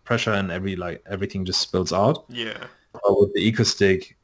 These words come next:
Speaker 1: it only, and it dries, like, super quickly as well. So you just give it a sec,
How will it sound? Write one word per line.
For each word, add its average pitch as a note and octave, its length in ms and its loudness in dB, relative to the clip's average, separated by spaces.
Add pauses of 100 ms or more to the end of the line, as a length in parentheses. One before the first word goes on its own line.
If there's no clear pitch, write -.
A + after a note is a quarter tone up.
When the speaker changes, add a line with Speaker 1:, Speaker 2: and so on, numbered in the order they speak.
(100)
Speaker 1:
it G#2+ 60 4
only, C3 400 2
and G#2 180 -4
it A2 240 0
dries, G2 340 0
like, E2 180 -6
super G2+ 300 -6
quickly E2+ 400 -6
as - 140 -6
well. F#2 480 0
So - 220 -4
you F#2 120 0
just F2+ 240 -4
give G2+ 120 2
it G2 60 2
a F#2 40 2
sec, F2+ 440 -4